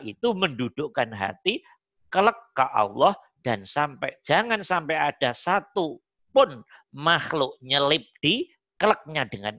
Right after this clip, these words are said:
Allah tadi. Kalau itu yang terjadi, semua aktivitasmu bernilai ibadah di hadapan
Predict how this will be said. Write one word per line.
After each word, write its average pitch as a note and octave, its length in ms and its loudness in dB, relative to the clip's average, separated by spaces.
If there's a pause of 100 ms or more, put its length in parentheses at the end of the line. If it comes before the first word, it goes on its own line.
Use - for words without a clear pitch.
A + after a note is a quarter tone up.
Allah G#2+ 240 -8 (160)
tadi. - 320 -20 (720)
Kalau A2 240 -2
itu A3+ 320 -6
yang D3 240 2
terjadi, C#3 720 -4 (240)
semua C#3+ 640 -2
aktivitasmu C#3 1120 -4 (320)
bernilai B2 640 0 (320)
ibadah G#2+ 480 0
di - 80 -10
hadapan F#2+ 560 -6